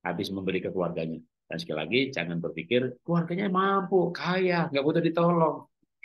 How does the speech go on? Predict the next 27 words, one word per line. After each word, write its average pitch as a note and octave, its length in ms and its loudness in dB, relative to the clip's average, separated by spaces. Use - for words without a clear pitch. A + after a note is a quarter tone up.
<laughs> - 1300 -6
Orang A#2 400 -2
kaya F#2 300 0
tidak C#3+ 400 0
butuh D3 240 4
pertolongan, D#3 800 4
tapi G2 320 -2
tidak G2+ 400 -4
menolak A2+ 720 0
pemberian. G#2 1300 0
Ya, F#2+ 320 -4
oke. F2+ 260 -6
Beri D#3+ 320 6
dia, B2 300 2
beri C3+ 240 4
barang G#2+ 260 2
berharga. F#2+ 460 -2
Dan - 100 -10
namanya G#2 380 0
ngasih C3+ 160 2
orang C#3 160 2
kaya G#3 240 4
kan C#3 160 0
nggak C3+ 100 2
mungkin G3+ 240 2
yang C3 80 2
murah. G#2+ 300 2